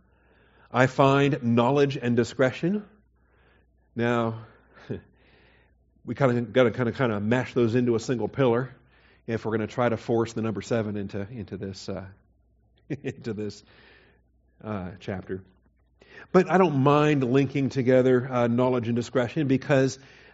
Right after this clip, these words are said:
uh, the verse actually links them together with the verb for finding, all right? So I dwell with prudence. I find knowledge and discretion. So I'm okay slapping those together with an ampersand.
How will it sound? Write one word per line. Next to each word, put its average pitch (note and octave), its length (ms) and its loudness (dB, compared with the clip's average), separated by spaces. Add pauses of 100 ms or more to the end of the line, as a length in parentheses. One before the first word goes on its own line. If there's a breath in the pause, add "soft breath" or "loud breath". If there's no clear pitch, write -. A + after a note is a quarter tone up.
uh, B2 220 4
the A#2+ 120 4
verse E3 360 4
actually C3 340 0
links A#2 300 0
them B2 120 -4
together B2 460 0
with B2+ 240 0
the A#2+ 80 -2
verb A#2+ 300 -2
for B2+ 140 -6
finding, A2+ 500 -6 (220)
all G#2 80 -8
right? A#2 360 -4 (400 soft breath)
So C3+ 220 2
I A#2 160 4
dwell C3+ 640 4
with A#2+ 300 -6
prudence. C#3 540 0 (260 loud breath)
I B2+ 220 4
find D#3 880 0 (500 soft breath)
knowledge B2+ 400 2
and B2 80 0
discretion. B2 720 -2 (1080)
So A2+ 80 -6
I'm A#2 160 -4
okay B2 340 -2 (320 loud breath)
slapping B2+ 400 -2
those A#2+ 180 0
together A#2+ 340 -2
with A2 100 -4
an A2 100 -6
ampersand. G#2+ 640 -8